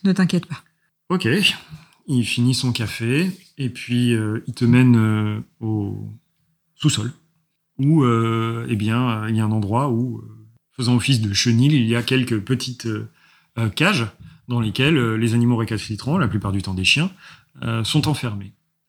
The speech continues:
Speaker 2: Et, euh, lorsque tu approches, tu vois que le seul enfermé, c'est Eyeball, donc le berger allemand, euh, qui, euh, dès que, euh, dès que Sicharski, euh,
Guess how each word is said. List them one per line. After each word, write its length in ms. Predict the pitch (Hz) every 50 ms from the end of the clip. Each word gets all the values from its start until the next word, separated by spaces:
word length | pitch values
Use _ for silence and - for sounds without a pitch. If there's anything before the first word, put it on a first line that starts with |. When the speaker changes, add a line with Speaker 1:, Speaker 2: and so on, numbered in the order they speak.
| _ _ _
Speaker 2:
Et, 240 | 135 143 156 170 147
euh, 1120 | 127 120 117 113 110 110 110 110 110 107 107 110 113 113 113 117 117 120 120 120 123 127 -
lorsque 360 | 123 120 131 131 - - 127
tu 100 | - 117
approches, 480 | 107 98 - - 117 139 170 - -
tu 140 | - - 120
vois 200 | 110 107 120 131
que 100 | 143 -
le 120 | 117 113 113
seul 380 | 110 - 135 135 143 135 - -
enfermé, 460 | 131 127 120 - 107 104 104 113 139
c'est 200 | 151 - - 113
Eyeball, 380 | 110 113 104 104 101 131 156 123 - _
donc 360 | - 117 104 107 131 143 - - _ _ _ _ _ _ _ -
le 120 | 113 127 131
berger 280 | 135 131 123 110 117
allemand, 520 | 110 101 104 104 104 104 113 131 143 127 113
euh, 120 | 104 101
qui, 380 | 98 - - - 143 156 151 123
euh, 120 | 107 98
dès 300 | 95 98 104 110 147 151
que, 140 | 151 - -
euh, 440 | 127 123 120 113 107 104 101 104 101 101 101 101 101 101 104 104 107 107 113 - _ _ _ _ _ _ 117
dès 320 | 110 107 110 120 135 135
que 360 | 131 - 120 117 113 110 110
Sicharski, 800 | 104 - - 127 110 - 123 110 - - - - 135 131 127 120
euh, 220 | 113 107 107 104